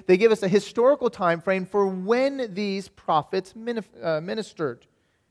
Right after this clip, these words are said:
He prophesied during the reign of Uzziah, through the kingship of Jotham, Ahaz, and Hezekiah. This places Isaiah's ministry around seven thirty-nine to six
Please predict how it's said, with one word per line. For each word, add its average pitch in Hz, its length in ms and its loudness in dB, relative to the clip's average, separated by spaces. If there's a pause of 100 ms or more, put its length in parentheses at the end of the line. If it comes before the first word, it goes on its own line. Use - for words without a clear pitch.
(340)
He 147 60 -12
prophesied 156 480 0
during 160 300 -4
the 143 100 -6
reign 160 240 -2
of 143 100 -6
Uzziah, 170 560 2
through 156 180 -6
the 143 60 -8
kingship 156 440 -10
of 131 120 -10
Jotham, 165 500 -4
Ahaz, 156 420 0
and 147 100 -6
Hezekiah. 160 480 2 (300)
This 208 200 2
places 208 540 4
Isaiah's 190 560 4
ministry 156 600 -6 (560)
around 202 440 4
seven 240 320 0
thirty-nine 190 760 0
to 185 180 -10
six - 340 -4